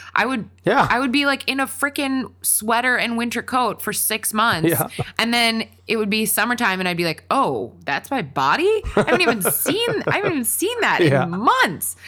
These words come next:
Speaker 1: So it definitely doesn't, um, it doesn't bring awareness as much as, like, living in Los Angeles where it's sunny and warm every single day and I'm constantly, um, seeing my skin and other people's skin and,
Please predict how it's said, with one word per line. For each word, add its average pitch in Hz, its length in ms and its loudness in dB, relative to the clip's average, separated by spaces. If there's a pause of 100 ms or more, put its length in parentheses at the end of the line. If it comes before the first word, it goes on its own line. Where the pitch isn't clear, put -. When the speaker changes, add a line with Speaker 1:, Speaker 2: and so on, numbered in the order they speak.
(140)
Speaker 1:
So 269 400 -2
it 269 160 -6
definitely 285 500 -2
doesn't, 185 480 -2 (360)
um, 147 500 0 (880)
it 180 140 -2
doesn't 196 300 -2
bring 160 480 -2
awareness 139 600 -2
as 131 120 -6
much 131 200 -4
as, 135 140 -4
like, 135 140 -6 (140)
living 139 240 -4
in 135 100 -4
Los 131 200 -4
Angeles 175 400 -2
where 131 140 -4
it's - 140 -6
sunny 143 360 -4
and 143 140 -4
warm 139 240 -2
every 139 220 -4
single 131 240 -6
day 180 400 -2
and 151 100 -4
I'm 143 100 -6
constantly, 139 960 -4 (400)
um, 135 440 -2
seeing 147 440 -2
my 131 160 -2
skin 143 460 -4
and 143 100 -4
other 135 220 -6
people's 139 340 -6
skin 143 320 -4
and, 139 240 -2